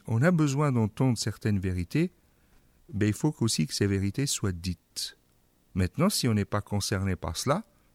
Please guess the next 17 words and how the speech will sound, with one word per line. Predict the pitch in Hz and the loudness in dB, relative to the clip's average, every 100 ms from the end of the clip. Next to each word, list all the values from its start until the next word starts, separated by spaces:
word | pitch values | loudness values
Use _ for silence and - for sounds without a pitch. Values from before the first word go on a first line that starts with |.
| - | -12
ben, | 85 | -8
tout | 120 | -4
va | 165 | -2
bien. | 131 76 71 - _ _ _ _ _ _ _ _ _ - - - | -2 -4 -6 -16 _ _ _ _ _ _ _ _ _ -20 -16 -4
Mais | 87 | 0
par | - - | 0 -2
contre, | - 131 104 101 | 0 0 2 -2
si | - 180 | 0 -2
cette | - 214 | 0 0
vérité | 165 147 127 - 120 - | 0 0 -2 -2 -2 -4
touche | - 240 - - - - _ - | 2 2 2 -2 -6 -12 _ 0
un | 98 | 2
point | 87 170 214 | 2 2 2
sensible | - 135 - 123 104 | 2 2 2 0 0
dans | 95 | 0
notre | 92 87 - | 0 0 0
vie, | 80 135 | 2 2